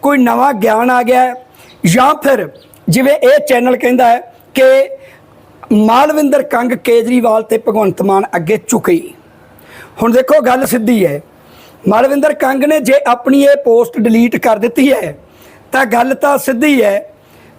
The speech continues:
ਵੀ ਮਾਲਵਿੰਦਰ ਕੰਗ ਤੇ ਦਬਾਅ ਤਾਂ ਪਿਆ ਹੋ ਸਕਦਾ ਹੈ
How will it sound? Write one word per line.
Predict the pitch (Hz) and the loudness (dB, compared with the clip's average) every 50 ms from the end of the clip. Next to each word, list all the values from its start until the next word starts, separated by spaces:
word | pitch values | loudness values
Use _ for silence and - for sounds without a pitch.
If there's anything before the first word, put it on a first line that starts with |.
| - | -2
ਵੀ | 262 269 | 0 2
ਮਾਲਵਿੰਦਰ | 262 254 254 277 302 302 302 294 285 302 294 | 2 2 2 2 0 0 -2 0 0 0 -2
ਕੰਗ | 294 330 262 247 254 247 | 0 -2 -2 0 0 -2
ਤੇ | 262 - 269 277 277 | -2 0 2 0 2
ਦਬਾਅ | 220 208 226 208 214 214 220 233 | 0 -2 -2 -2 0 0 -2 -2
ਤਾਂ | 226 - 240 262 | -2 -2 -2 -2
ਪਿਆ | 254 - 233 220 208 214 214 | -2 -2 0 0 2 2 0
ਹੋ | 185 156 190 190 185 | 0 0 0 0 0
ਸਕਦਾ | 185 - 170 - 190 180 - | 0 -4 -8 -8 -10 -14 -16
ਹੈ | - - | -18 -20